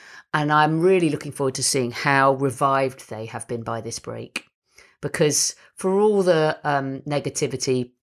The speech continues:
that there has been about not signing, um,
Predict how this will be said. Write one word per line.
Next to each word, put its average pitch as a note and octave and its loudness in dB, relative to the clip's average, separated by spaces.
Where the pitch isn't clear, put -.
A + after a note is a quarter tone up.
that G3+ -4
there D#3 0
has D3 0
been C3 0
about B2 0
not B2+ -4
signing, B2+ 0
um, A#2 -2